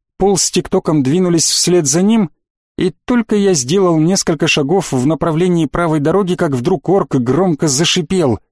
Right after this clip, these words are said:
Это означало: «Замрите все!» У меня и в мыслях не было убегать. Да и куда здесь бежать? Дорогу с двух сторон обступали стены оврага, заросшего плотным кустарником.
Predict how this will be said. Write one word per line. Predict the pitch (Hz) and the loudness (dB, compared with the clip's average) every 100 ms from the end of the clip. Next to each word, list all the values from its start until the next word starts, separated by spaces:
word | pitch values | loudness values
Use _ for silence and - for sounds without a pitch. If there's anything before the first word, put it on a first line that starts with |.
| _ _ _ _ _ | _ _ _ _ _
Это | 143 143 139 131 | -6 -2 -2 0
означало: | 117 131 - 175 180 170 - _ _ _ _ - | 0 0 0 -2 0 -2 -4 _ _ _ _ -8
«Замрите | 120 - 117 120 135 - | -4 -2 0 0 -2 -2
все!» | 147 - 185 131 - _ _ _ _ _ _ _ _ | -2 0 0 -2 -6 _ _ _ _ _ _ _ _
У | - | -2
меня | 170 190 202 190 | 0 2 2 0
и | |
в | 175 | 0
мыслях | 220 220 - 160 - | 2 2 0 -2 -2
не | 175 180 | -2 0
было | 143 | 0
убегать. | 160 156 175 170 131 - _ _ _ - | 0 0 0 0 -2 -8 _ _ _ -6
Да | 120 | 0
и | 143 147 - | 0 0 -4
куда | 160 151 139 165 156 | -4 -2 -2 0 0
здесь | 117 107 120 117 110 | 0 0 0 0 0
бежать? | 131 123 131 107 - - _ _ _ _ _ _ _ _ _ _ | 0 0 0 -2 -6 -16 _ _ _ _ _ _ _ _ _ _
Дорогу | 110 110 143 202 156 | -4 0 0 0 0
с | 113 | 0
двух | 117 175 - | 0 -2 -2
сторон | - 127 135 175 | -2 -2 0 0
обступали | 139 - 131 - 160 | -2 -4 -4 -2 0
стены | 139 - 160 156 139 | 0 0 0 0 0
оврага, | 120 127 175 147 | 0 0 0 0
заросшего | 127 151 156 - 139 | 0 0 0 -2 -2
плотным | 135 151 147 147 139 | 0 -2 0 0 0
кустарником. | 139 - 147 156 175 180 175 | -2 -2 -2 -2 -2 -2 -2